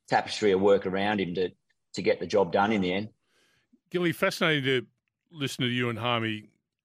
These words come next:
Speaker 2: talking about those series and, and, the, and the little bits that contributed, some of them, you know, six months prior to the series starting with Harmy hitting you on a forearm.
Speaker 1: Hmm.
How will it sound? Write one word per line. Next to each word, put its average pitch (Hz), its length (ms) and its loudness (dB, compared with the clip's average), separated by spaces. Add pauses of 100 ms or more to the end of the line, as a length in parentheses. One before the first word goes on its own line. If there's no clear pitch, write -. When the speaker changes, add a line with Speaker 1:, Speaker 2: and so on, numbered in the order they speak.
(160)
Speaker 2:
talking 127 320 -2
about 107 280 -6
those 110 220 -6
series 110 460 -4
and, 117 140 -10
and, 120 240 -4
the, 127 160 -10
and 127 120 -4
the 120 80 -4
little 127 260 -4
bits 123 320 -8
that 135 140 -12
contributed, 120 720 -6 (300)
some 131 260 -2
of 127 60 -2
them, 117 240 -2
you 123 80 -6
know, 117 80 -2
six - 320 -8
months 135 260 -4
prior 127 440 -6
to 117 80 -8
the 117 80 -12
series 120 360 -8
starting 123 440 -4
with 113 100 -8
Harmy 123 320 -12
hitting 123 240 -8
you 123 220 -10 (440)
on 127 120 -2
a 113 40 -4
forearm. 131 520 0
Speaker 1:
Hmm. - 60 -8